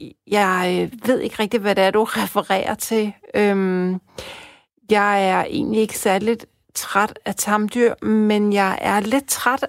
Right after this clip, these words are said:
af, at, øh, når man bor i byen,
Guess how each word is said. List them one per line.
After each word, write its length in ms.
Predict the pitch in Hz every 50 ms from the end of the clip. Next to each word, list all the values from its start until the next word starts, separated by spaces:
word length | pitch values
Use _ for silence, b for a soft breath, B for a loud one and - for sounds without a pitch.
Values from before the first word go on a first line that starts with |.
| _ - -
af, 320 | 208 208 214 214 - - _ _
at, 360 | - 202 196 196 196 _ - 208
øh, 380 | 196 190 180 170 170 170 175 180 175 170 175 175
når 220 | 180 190 196 190
man 220 | 190 196 196 196 196
bor 220 | - 226 240 -
i 60 | -
byen, 440 | 226 - - 262 285 262 - 262 262